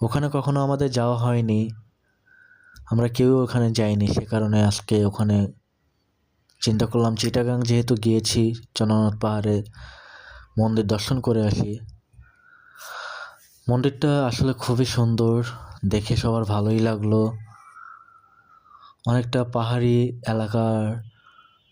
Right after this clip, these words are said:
মধ্যে মন্দিরটা অবস্থিত। ফার্স্টে আমরা যখন, আহ, ওখানে গিয়ে পৌঁছালাম, পৌঁছানোর পরে রাস্তায় খুঁজে পাচ্ছিলাম না। পরে আমরা মানুষদেরকে জিজ্ঞাসা করে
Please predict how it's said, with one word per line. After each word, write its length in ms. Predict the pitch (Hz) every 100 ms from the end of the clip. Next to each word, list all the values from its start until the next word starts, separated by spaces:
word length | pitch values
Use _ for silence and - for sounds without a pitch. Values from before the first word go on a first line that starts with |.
| _ - 104
মধ্যে 480 | 104 - - 127
মন্দিরটা 520 | 123 110 113 110 113 110
অবস্থিত। 580 | 113 113 - - 107 110 - _ _ _ _ _ - - - - _ - - - - - - - -
ফার্স্টে 520 | - 127 - - 147
আমরা 320 | 139 139 139
যখন, 600 | 131 120 - 127 123 127 135 -
আহ, 260 | 110 104 104 107
ওখানে 260 | - 127
গিয়ে 160 | 120 123
পৌঁছালাম, 800 | 120 113 - 123 117 117 123 -
পৌঁছানোর 360 | 117 107 123 120
পরে 340 | 120 117 117 120 - - - - - - - - _ -
রাস্তায় 400 | 113 113 - 131
খুঁজে 240 | - 120
পাচ্ছিলাম 440 | 113 110 - 113 107
না। 80 | 110
পরে 260 | 117 113
আমরা 380 | 117 117 117 113 107 - - -
মানুষদেরকে 640 | 113 117 110 110 113 -
জিজ্ঞাসা 480 | 107 104 - 120 127
করে 380 | - 120 120